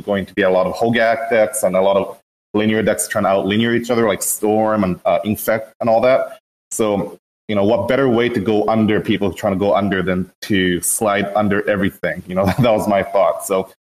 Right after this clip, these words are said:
I, uh, I played my, uh, list that almost card for card in the video.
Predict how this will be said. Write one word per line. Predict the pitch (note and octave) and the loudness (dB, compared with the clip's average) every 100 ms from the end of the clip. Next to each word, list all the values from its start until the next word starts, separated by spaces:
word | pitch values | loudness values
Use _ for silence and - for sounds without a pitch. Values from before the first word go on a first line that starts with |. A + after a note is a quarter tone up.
| - | -2
I, | G#2 | 2
uh, | G2 - | 2 2
I | G#2+ | 0
played | - E3 F3+ C#3 | 0 0 2 2
my, | C3 A#2 | 2 2
uh, | A2 G2+ | 2 4
list | G2 G#2+ - - F2+ | 2 0 -4 -8 0
that | F#2+ - - _ _ - | 2 2 -2 _ _ -4
almost | A2 C3 C3 - | 0 2 2 0
card | - B2 | -4 -2
for | G#2+ | -4
card | - A2 A#2 | -2 -2 0
in | G#2+ | 0
the | F#2+ | 0
video. | G2 G#2 A#2 A#2+ D3+ E3+ | 0 0 0 0 0 -2